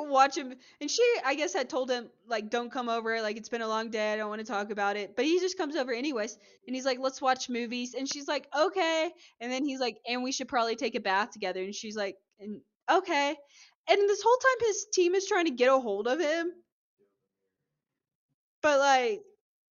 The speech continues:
he was like, "No," he just ditched until he got on his girlfriend's laptop and saw that six people had been, like, sick or something.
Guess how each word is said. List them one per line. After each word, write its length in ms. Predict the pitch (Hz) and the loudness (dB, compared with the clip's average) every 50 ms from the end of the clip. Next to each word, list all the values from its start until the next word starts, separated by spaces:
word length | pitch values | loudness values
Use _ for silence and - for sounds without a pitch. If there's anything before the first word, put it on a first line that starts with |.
| _ - | _ -4
he 280 | 277 294 392 349 302 | 4 6 6 6 6
was 140 | 302 311 285 | 4 0 0
like, 260 | 285 277 262 247 233 | 0 0 0 -2 -4
"No," 440 | 262 285 277 277 277 285 294 311 330 | 0 2 4 6 8 8 8 8 6
he 120 | 381 330 | 4 4
just 300 | - 381 339 269 226 - | 4 2 0 -2 -4 0
ditched 580 | - 262 254 262 359 403 415 - - - - - _ _ _ _ _ _ _ _ _ _ _ _ _ _ _ - | 6 8 10 10 10 8 4 0 -6 -8 -10 -14 _ _ _ _ _ _ _ _ _ _ _ _ _ _ _ -2
until 440 | 302 339 311 - - 359 381 415 | 0 0 0 0 0 2 2 2
he 440 | 415 415 403 381 381 359 330 285 - - _ _ _ _ - 262 | 4 4 4 4 4 2 0 -4 -8 -14 _ _ _ _ -14 -2
got 280 | - 254 240 262 285 220 | 2 4 4 4 4 4
on 180 | 233 247 262 311 | 2 0 2 0
his 200 | 269 254 262 254 | -2 -4 -6 -6
girlfriend's 580 | - 220 226 226 233 226 311 262 262 254 240 | -6 -4 -4 -4 -4 -4 -4 -4 -4 -6 -6
laptop 840 | 214 196 185 190 208 233 247 - 285 269 277 285 302 294 294 - - _ _ _ _ _ _ _ _ _ - | -4 -2 0 0 0 0 -2 -2 0 2 2 2 0 -2 -4 -10 -18 _ _ _ _ _ _ _ _ _ -8
and 180 | 240 254 262 254 | -6 -6 -6 -6
saw 280 | - - 247 226 240 240 | -4 -2 0 0 2 0
that 200 | 247 226 190 - | -2 -4 -6 -6
six 300 | - 247 254 240 - - | -8 -8 -8 -8 -12 -12
people 480 | - 269 247 254 262 262 262 254 240 - | -10 -10 -10 -6 -6 -4 -4 -4 -6 -8
had 280 | 214 233 233 226 220 208 | -8 -8 -8 -8 -6 -6
been, 380 | 226 220 220 220 220 214 220 220 - _ _ _ _ _ _ _ _ _ _ _ _ _ _ _ _ _ _ _ _ _ - | -6 -6 -4 -6 -6 -8 -10 -12 -16 _ _ _ _ _ _ _ _ _ _ _ _ _ _ _ _ _ _ _ _ _ -6
like, 200 | 214 220 185 190 | -6 -6 -4 -6
sick 400 | - - - 226 220 220 220 262 | -8 -8 -6 -6 -6 -6 -6 -8
or 100 | 233 254 | -8 -8
something. 560 | 240 294 277 277 - 311 294 285 277 254 | -6 -8 -8 -8 -6 -6 -6 -6 -8 -10